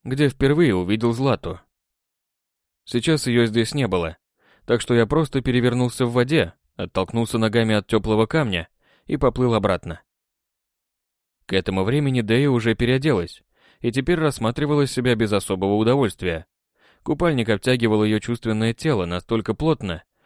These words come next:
что скорее подчёркивал все его достоинства, нежели маскировал их. «В груди тесноват»,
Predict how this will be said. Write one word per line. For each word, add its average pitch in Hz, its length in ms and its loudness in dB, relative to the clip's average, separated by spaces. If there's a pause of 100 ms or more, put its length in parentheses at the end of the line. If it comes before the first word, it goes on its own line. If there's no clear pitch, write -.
(140)
что - 180 -2
скорее 151 320 0
подчёркивал 113 680 0
все 107 240 -2
его 104 160 2
достоинства, 107 760 -2 (500)
нежели 90 360 -2
маскировал 104 560 0
их. - 220 -12 (920)
«В 175 140 -4
груди 175 340 2
тесноват», 156 680 -4